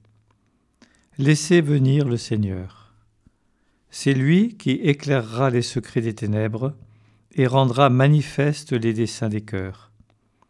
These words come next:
Et alors chacun recevra de Dieu la louange qui lui revient. En tout cela, frères, je me suis pris comme exemple avec Apollos, à cause de vous,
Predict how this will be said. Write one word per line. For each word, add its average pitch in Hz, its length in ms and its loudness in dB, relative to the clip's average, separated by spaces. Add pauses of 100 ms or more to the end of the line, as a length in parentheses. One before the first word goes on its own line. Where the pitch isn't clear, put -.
(760)
Et 131 140 4
alors 123 340 2
chacun 127 380 0
recevra 123 580 0
de 110 140 -2
Dieu 110 400 -2 (380)
la 143 180 2
louange 127 460 0
qui - 100 -10
lui 110 160 -4
revient. 98 420 -6 (3250)
En 147 140 6
tout 196 180 4
cela, 143 300 4
frères, 185 560 0 (100)
je 131 140 0
me 143 120 6
suis 139 200 -4
pris - 240 -2
comme 131 180 2
exemple 127 480 2
avec 107 240 -2
Apollos, 117 760 -2
à 110 100 -6
cause 120 340 -2
de 107 100 -6
vous, 127 300 -4